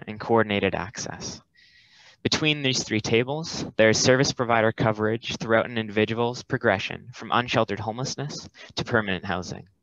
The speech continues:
If we can find a way to collaborate with one another,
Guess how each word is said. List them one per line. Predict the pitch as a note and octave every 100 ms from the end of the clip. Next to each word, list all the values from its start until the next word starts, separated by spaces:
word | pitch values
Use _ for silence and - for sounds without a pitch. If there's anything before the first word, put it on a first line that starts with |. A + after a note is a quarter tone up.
| _ _ _ _ _ _ _ _
If | B2
we | C3+
can | C3 B2+
find | - C3 C#3
a |
way | C3 B2
to | C3
collaborate | B2 A#2+ G#2+ A2 A2+ A#2
with | A#2 -
one | A2 G#2
another, | G2 F#2 G#2+ C3 D3